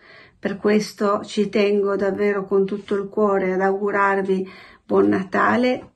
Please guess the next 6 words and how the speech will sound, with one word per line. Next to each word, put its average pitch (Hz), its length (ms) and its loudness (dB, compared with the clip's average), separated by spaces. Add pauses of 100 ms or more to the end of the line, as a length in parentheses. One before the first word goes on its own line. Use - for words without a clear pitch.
e 202 80 -2
felice 208 580 0
anno 196 340 2
nuovo. 185 680 0 (680)
Fröhliche 240 1000 2 (300)
Weihnachten. 190 1160 2